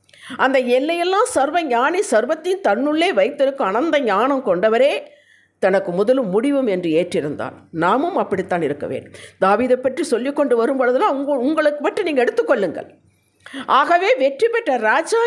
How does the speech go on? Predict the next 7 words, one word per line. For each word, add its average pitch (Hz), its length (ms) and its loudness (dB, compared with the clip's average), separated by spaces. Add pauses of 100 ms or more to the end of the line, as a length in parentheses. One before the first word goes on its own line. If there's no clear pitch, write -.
என்பது 339 300 -2
மட்டுமல்ல, 175 560 -2 (340)
சாட்சி 311 760 0
உள்ளவனாக 214 720 0
கர்த்தர் 160 340 -2
அதை 147 100 0
வைத்தார். 127 440 -4